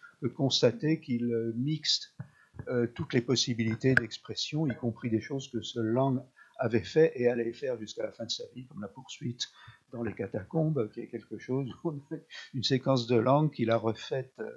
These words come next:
dans, qu'il a refaite dans quatre ou cinq films. Et où, euh,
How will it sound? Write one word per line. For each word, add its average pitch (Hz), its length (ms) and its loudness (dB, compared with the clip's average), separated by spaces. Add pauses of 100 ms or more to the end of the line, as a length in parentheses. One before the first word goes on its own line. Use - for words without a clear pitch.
(680)
dans, 113 340 -2
qu'il 117 180 0
a 113 60 8
refaite 117 520 4
dans 107 540 -2
quatre 120 220 -4
ou 110 60 0
cinq 117 260 -2
films. 123 360 -4 (720)
Et 113 320 2
où, 117 280 2
euh, 117 140 4